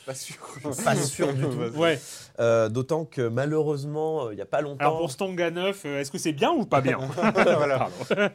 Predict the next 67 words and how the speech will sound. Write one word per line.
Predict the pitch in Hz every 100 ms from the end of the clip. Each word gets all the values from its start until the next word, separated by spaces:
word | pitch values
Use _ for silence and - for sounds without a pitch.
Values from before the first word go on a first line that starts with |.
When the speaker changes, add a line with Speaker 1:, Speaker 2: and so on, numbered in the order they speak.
| 175
Speaker 2:
Mais, | 123 131
euh, | 131 131 131
non, | 131 180
mais | 175
il |
y | 135
a, |
il | 123
y |
a | 120
pas | 147
longtemps, | 151 175 185
malheureusement, | 139 127 160
alors, | 160 113 90
euh, | 82 80 - - -
l'émulation, | 92 107 117 123 - 143
voilà, | 120 120
avec | 90 85 90
toute | - 120
la, | 101 -
toutes | - 131
les |
problématiques | - 120 117 123
qu'il | 120
y | 117
a |
autour, | 156 214
mais | 123
c'est | 120
vrai | 135
que | 127
des | 107 117
gens | 139 165
s'amusent | 160 101 117 127
en | 92
fait | 120 -
à | 85
recréer, | 107 107 - 131
à, | 101 90 82 -
à | -
faire | 107 -
tourner | 120 143
les | 120 98
émulateurs | 107 104 117
GameCube | 117 113 - 143
Speaker 3:
Ouais. |
Speaker 2:
sur | 135 -
P | 104
C | -
aujourd'hui. | 98 101 139 240 - _ _ 110
Et, | 101
euh, | 92 90 87
il | 92
y |
a |
des | 90
packs | - 123
de | 110
textures | 104 - 107
H | 101 113
D, | 220
mais | 165
le | 98 104
jeu | 156
est |
plus | - - 117
beau | 127 226 269